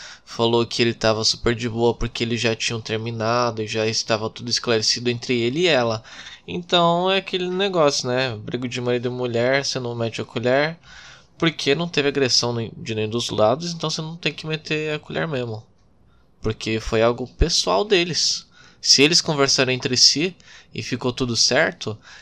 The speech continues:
então beleza, não tem que ter mais hate. Mas eu confesso que realmente, <laughs> no dia do, no dia dos namorados, quando eu vi a gravação do clipe,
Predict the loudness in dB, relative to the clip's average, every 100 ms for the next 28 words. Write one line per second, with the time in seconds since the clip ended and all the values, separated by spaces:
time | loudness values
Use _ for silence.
0 | -12 -6 0 4 6 6 4 -4 -6 -4
1 | -2 -2 -2 -4 -2 -4 -6 -12 -16 0
2 | 6 8 8 6 2 0 -4 2 2 2
3 | 0 -2 -2 0 0 -2 0 4 4 2
4 | -6 -12 -18 -12 -6 -4 2 2 2 0
5 | 0 2 2 0 -6 _ _ _ _ _
6 | _ _ _ -20 _ -6 2 4 4 2
7 | 0 0 4 6 6 4 -2 -6 -4 -2
8 | 0 0 0 0 -2 -4 -6 -8 -10 -6
9 | -6 -6